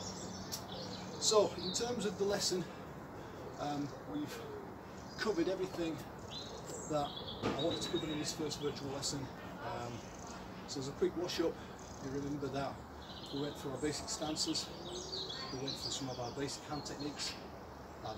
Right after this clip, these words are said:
basic leg techniques, and we've done the first three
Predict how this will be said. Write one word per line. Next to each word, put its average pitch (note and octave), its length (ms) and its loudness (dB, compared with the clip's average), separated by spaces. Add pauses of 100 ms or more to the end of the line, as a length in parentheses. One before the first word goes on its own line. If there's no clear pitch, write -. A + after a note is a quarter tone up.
basic C3 300 0
leg D#3+ 160 0
techniques, C3+ 460 -2 (340)
and A#2+ 160 -6
we've A#2 140 -6 (100)
done A2+ 100 0 (1080)
the C#3 60 0
first F#3 320 8
three F3 200 8